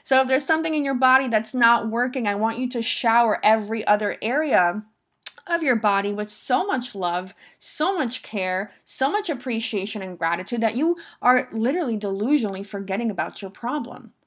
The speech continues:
If you can do this again for thirty to sixty days, watch how your health changes. Are you trying to lose weight and get into shape? Perfect. Stop stressing about the food.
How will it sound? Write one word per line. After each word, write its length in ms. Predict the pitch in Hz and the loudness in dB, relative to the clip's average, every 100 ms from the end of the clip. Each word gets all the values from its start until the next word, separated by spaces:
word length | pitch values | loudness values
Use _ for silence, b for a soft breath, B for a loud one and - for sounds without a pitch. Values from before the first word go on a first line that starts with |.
| B B B B | B B B B
If 120 | 254 | 0
you 100 | 294 | 0
can 140 | 330 | 0
do 100 | 277 | 0
this 160 | 320 294 | -2 -2
again 240 | 240 262 | -2 -2
for 120 | 254 | -2
thirty 260 | 214 214 247 | -2 -2 -2
to 80 | 262 | -4
sixty 420 | - 196 - 226 | -4 -6 -6 -6
days, 340 | 214 254 226 - b | -2 -2 -2 -6 b
watch 540 | 202 202 233 320 - | -4 2 2 2 -2
how 320 | - 208 202 | -6 -2 0
your 280 | 233 196 196 | 0 -2 -2
health 460 | 220 214 190 196 - | -4 -4 -4 -4 -10
changes. 640 | - 247 349 302 180 180 B B B | -10 -6 -6 -6 -6 -8 B B B
Are 100 | - | 0
you 160 | 277 349 | 2 0
trying 320 | - 285 285 | 0 -2 0
to 100 | 320 | -4
lose 280 | 262 247 220 | -2 -4 -2
weight 200 | 196 226 | -2 0
and 100 | 254 | 0
get 140 | 185 | 0
into 220 | 190 202 | -4 -6
shape? 400 | 190 - 214 233 - B B | -6 -4 -4 -4 -10 B B
Perfect. 540 | - 320 349 202 214 | -2 0 0 -2 -4
Stop 300 | - 233 220 | -2 2 2
stressing 340 | - 247 247 269 | 2 -2 -2 -2
about 260 | 226 185 | 2 0
the 80 | 208 | 0
food. 380 | - 202 214 330 | -8 -4 -4 -4